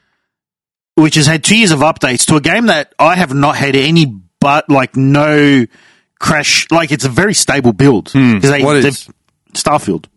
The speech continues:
Speaker 3: Oh.
Speaker 1: Very, very stable. Um,
Speaker 2: Well, it, it, there's, there's a lot of bugs, but they're not game-breaking bugs.
Speaker 1: Yeah.
Speaker 2: At least I don't, I've never come across.
Speaker 1: Well,
Speaker 3: It's a
Speaker 1: the biggest
Speaker 3: game-breaking bug. Sorry, man.
Speaker 2: Well, when I played Red Dead for the first time,
Speaker 3: Mm-hmm.
Speaker 2: and I went to go rob that train, and I fell through the world, and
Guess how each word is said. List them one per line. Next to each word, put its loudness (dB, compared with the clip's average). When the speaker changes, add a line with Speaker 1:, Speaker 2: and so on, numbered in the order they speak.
Speaker 3:
Oh. 0
Speaker 1:
Very, 2
very 0
stable. 0
Um, -2
Speaker 2:
Well, 4
it, -2
it, 0
there's, 0
there's 0
a 2
lot 2
of -6
bugs, -2
but -6
they're -2
not -2
game-breaking -4
bugs. -4
Speaker 1:
Yeah. -2
Speaker 2:
At -2
least -4
I -2
don't, -6
I've -2
never -6
come -10
across. -14
Speaker 1:
Well, 2
Speaker 3:
It's -2
a 0
Speaker 1:
the -4
biggest 0
Speaker 3:
game-breaking -2
bug. 0
Sorry, -2
man. -2
Speaker 2:
Well, 2
when 2
I 0
played -2
Red -2
Dead -2
for -2
the 0
first -4
time, -2
Speaker 3:
Mm-hmm. -4
Speaker 2:
and -4
I -2
went 0
to -4
go 0
rob 0
that -4
train, -2
and -2
I -2
fell -2
through 0
the -2
world, 0
and -2